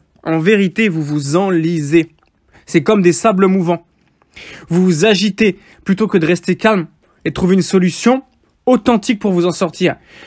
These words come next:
Une solution noble, à savoir l'adoration d'Allah.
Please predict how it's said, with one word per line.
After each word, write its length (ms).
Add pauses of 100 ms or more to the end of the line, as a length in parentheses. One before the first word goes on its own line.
(120)
Une 100
solution 560
noble, 340 (440)
à 120
savoir 380
l'adoration 600
d'Allah. 360